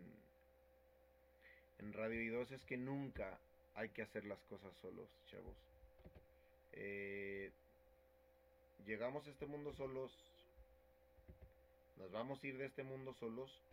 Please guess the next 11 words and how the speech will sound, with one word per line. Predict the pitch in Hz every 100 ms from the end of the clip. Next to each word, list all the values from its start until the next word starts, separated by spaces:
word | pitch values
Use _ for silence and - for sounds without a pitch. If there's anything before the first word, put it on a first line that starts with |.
| - - - - - -
pero | 113 113
eso | 120
no | 135
quiere | 135 135 131
decir | 120 - 120 120
que | - 117 104 98 95 95 - - - - - -
nunca | 120 123 127
va | 127
a | 123
haber | 127 127 123 - - - - - - - - - -
gente | 120 120 110 107 98